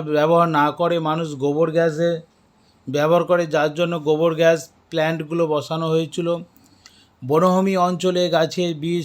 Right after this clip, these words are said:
ছড়িয়ে দেওয়া কাজ শুরু হয়। সাধারণত মানুষ বা সাধারণ মানুষের মধ্যে পরিবেশ চেতনা বৃদ্ধির উদ্দেশ্যে বহু জনসচেতনতামূলক শিবির,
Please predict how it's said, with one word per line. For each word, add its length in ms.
ছড়িয়ে 460
দেওয়া 420
কাজ 380
শুরু 320
হয়। 300
সাধারণত 840
মানুষ 540
বা 160
সাধারণ 600
মানুষের 1600
মধ্যে 400
পরিবেশ 440
চেতনা 460
বৃদ্ধির 500
উদ্দেশ্যে 600
বহু 320
জনসচেতনতামূলক 1600
শিবির, 420